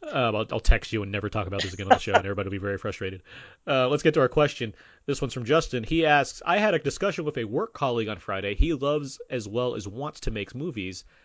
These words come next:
We were talking about awards like the Oscars. Do you think movies should be nominated because it has more women or people of color or ethnicity? Do, or should the movie be, just be good, even if they put people in the movie they,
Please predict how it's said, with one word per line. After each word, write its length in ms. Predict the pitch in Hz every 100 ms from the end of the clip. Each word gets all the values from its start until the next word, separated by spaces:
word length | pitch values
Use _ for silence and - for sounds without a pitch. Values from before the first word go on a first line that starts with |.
| _
We 100 | 131
were 140 | 131 120
talking 320 | 156 160 139
about 160 | 131
awards 500 | 104 113 151 120 117
like 140 | 107 92
the 100 | 101
Oscars. 480 | 123 139 117 107 -
Do 100 | 160
you 120 | 233
think 260 | - 233
movies 320 | 131 131 165 151
should 160 | 139
be 100 | 123
nominated 460 | 117 170 170 123 117
because 300 | 110 117 110
it 80 | 95
has 180 | 95
more 240 | 101 117 117
women 260 | 110 110
or 60 | 104
people 240 | 110 107
of 80 | 98
color 340 | - 127 113 110
or 120 | 95
ethnicity? 420 | 123 127 104 90 _ _ _ _ _ -
Do, 120 | 127
or 300 | 151 139 151 151
should 240 | - 139
the 60 | 127
movie 280 | 131 131 110
be, 180 | 110 95 95 -
just 200 | 127 -
be 100 | 104
good, 480 | 90 156 156 120 -
even 300 | 135 151 151
if 160 | -
they 140 | 139 127
put 380 | - 156 151 -
people 300 | 135 135 -
in 180 | 135
the 60 | 123
movie 360 | 127 139 120 113
they, 320 | 113 107